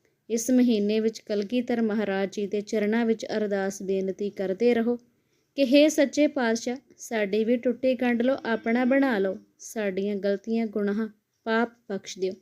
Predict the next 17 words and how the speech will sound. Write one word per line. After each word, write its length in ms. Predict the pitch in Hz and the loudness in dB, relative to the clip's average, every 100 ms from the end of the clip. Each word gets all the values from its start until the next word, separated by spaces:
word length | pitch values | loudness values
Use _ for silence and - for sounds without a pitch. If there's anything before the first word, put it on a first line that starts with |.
| _ _ _ _ - | _ _ _ _ -6
ਜਿਹੜੀ 360 | 226 262 285 320 | 6 8 8 6
ਮਾੜੀ 400 | 285 247 233 269 | 6 6 4 4
ਆਦਤ 320 | 240 226 240 | 2 0 -2
ਛੱਡਣੀ 460 | 247 226 196 226 247 | -2 -4 -2 -2 -2
ਚਾਹੁੰਦੇ 440 | 226 233 226 247 | -2 -2 0 0
ਹੋ, 100 | 254 | 0
ਉਹ 240 | 254 254 | -2 0
ਮਾੜੀ 440 | 247 226 208 220 233 | 2 2 0 0 0
ਆਦਤ 320 | 208 202 220 | 0 -2 -4
ਛੱਡਣ 460 | 220 208 185 220 226 | -4 -4 -4 -2 -2
ਦੇ 200 | 208 196 | 0 0
ਲਈ 140 | 208 | -2
ਪਰਮਾਤਮਾ 800 | 214 220 220 196 190 214 214 220 | -2 -2 -2 -2 -4 -4 -4 -2
ਅੱਗੇ 300 | 185 208 214 | -2 -2 0
ਅਰਦਾਸਾਂ, 580 | 214 190 190 190 220 220 | 0 -2 -4 -4 -6 -4
ਬੇਨਤੀਆਂ 580 | 208 196 196 220 233 226 | -2 -2 -2 -2 -2 -2
ਕਰੋ। 240 | 196 185 | -4 -8